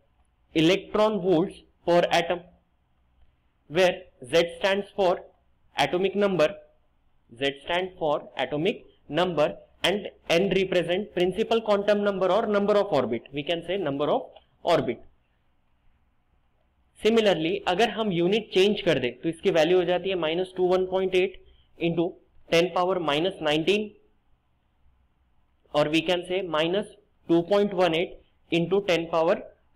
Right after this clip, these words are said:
minus eighteen। इनका यूनिट क्या रहेगा? जूल, and साथ में, सॉरी, यहाँ पे Z square by n square चाहिए, value Z square by n square। यूनिट क्या रहेगा?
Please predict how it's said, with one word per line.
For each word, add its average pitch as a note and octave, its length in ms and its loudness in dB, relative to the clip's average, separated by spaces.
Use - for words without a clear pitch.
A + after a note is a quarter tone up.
minus F#3 360 -2
eighteen। E3+ 380 2
इनका D#3 240 0
यूनिट E3+ 380 2
क्या F#3 200 2
रहेगा? F3+ 240 4
जूल, F#3+ 400 2
and C#3 180 -8
साथ C3+ 160 -2
में, D3+ 140 -10
सॉरी, D#3 240 -2
यहाँ D3 220 0
पे D#3 140 0
Z C3+ 100 2
square D#3 220 -2
by E3 180 0
n D#3 100 -10
square E3+ 200 -4
चाहिए, E3+ 260 -6
value D3 300 -2
Z C#3 240 -2
square C#3+ 240 -2
by C4 100 -2
n C#3+ 140 -4
square। B2+ 180 -4
यूनिट D#3+ 320 -2
क्या F3 120 0
रहेगा? E3+ 260 2